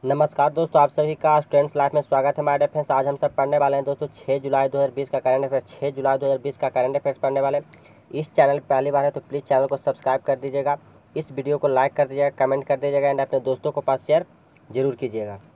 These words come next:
इस video का पहला प्रश्न है my dear friends, अंतर्राष्ट्रीय सहकारिता दिवस दो हज़ार बीस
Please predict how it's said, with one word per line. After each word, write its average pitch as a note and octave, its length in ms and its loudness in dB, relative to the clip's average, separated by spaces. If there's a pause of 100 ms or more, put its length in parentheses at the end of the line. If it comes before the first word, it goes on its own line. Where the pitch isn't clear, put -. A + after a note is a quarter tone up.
(320)
इस D#3 180 -8
video D3 220 0
का D3+ 80 2
पहला C#3+ 320 2
प्रश्न D3 300 0
है C#3+ 140 2
my C#3+ 80 2
dear C#3+ 120 -2
friends, - 240 -4 (3000)
अंतर्राष्ट्रीय D3 640 4
सहकारिता C#3+ 580 4
दिवस D3 360 2
दो C#3+ 60 -4
हज़ार C#3+ 200 2
बीस C#3+ 240 -6